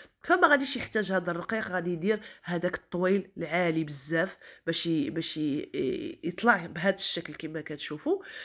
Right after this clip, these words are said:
هنا كما كتلاحظوا راه هنا راه يكون واصل سبعة متر او لا قل شويه. آه، باش، باش عرفت ليستيماسيون ديالو، يعني التقريب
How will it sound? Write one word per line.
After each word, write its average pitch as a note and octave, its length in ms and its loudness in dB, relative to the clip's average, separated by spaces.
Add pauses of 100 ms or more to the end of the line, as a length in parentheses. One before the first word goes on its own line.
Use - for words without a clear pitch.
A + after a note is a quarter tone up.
(300)
هنا F#3+ 360 4
كما G3 240 0
كتلاحظوا G3+ 580 0
راه G3+ 80 2
هنا F3+ 260 0
راه F#3+ 80 2
يكون F#3 280 -2
واصل A#3 380 0
سبعة F3 340 -2
متر F#3 300 -4 (140)
او F3 140 -2
لا D3+ 560 -4 (120)
قل D#3 160 -4
شويه. G3 420 2 (440)
آه، F3 600 4
باش، F#3+ 300 0
باش F#3+ 340 0
عرفت E3+ 360 0
ليستيماسيون E3+ 880 0
ديالو، D#3+ 240 -2
يعني D3 180 -4
التقريب G#3 500 0